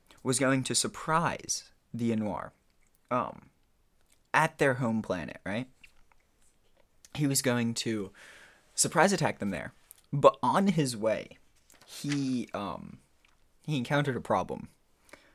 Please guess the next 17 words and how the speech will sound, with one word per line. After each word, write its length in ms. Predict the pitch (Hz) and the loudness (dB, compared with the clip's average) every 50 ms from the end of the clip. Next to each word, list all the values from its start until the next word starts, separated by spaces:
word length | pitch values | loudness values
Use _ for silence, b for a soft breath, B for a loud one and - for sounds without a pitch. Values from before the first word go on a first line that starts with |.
| b b b - | b b b -6
Um, 360 | 120 117 98 80 - - - - _ _ _ _ _ _ _ _ _ _ - - B B B B B B B B B B _ - | -6 -4 -4 -6 -8 -14 -20 -20 _ _ _ _ _ _ _ _ _ _ -16 -16 B B B B B B B B B B _ 6
there 100 | 147 143 | 6 8
was 500 | 135 135 127 127 131 - - - - - - - | 8 8 8 8 8 8 6 6 4 2 -2 -10
a 60 | - | -12
plane 580 | - - - 202 214 180 117 90 76 107 131 - - - - - - - - - | -12 -4 0 2 2 2 2 0 -2 -4 -6 -6 -10 -14 -16 -16 -18 -20 -6 -2
that 160 | - 123 - | -2 -2 0
came 200 | - 170 151 143 | 0 0 2 2
out 100 | 127 120 | 2 2
of 80 | 123 117 | 2 2
nowhere 360 | 120 117 110 107 104 92 95 | 4 4 4 4 4 2 2
and 180 | 76 104 117 113 | 2 0 0 2
crashed 340 | - 127 113 117 - - 139 | 2 4 4 2 2 0 0
into 180 | 131 120 110 | 0 2 2
his 140 | 110 110 117 | 2 2 2
biggest 320 | 107 110 104 101 101 - | 0 0 0 0 0 0
battleship. 560 | - 107 95 92 101 - - - 76 - - - - - _ _ _ - - B B B B B B B B B B B | 0 0 0 0 -2 -4 -2 -2 -2 -4 -4 -10 -20 -20 _ _ _ -14 -14 B B B B B B B B B B B
Um, 400 | 107 110 95 71 - - - | 0 0 0 0 -4 -8 -12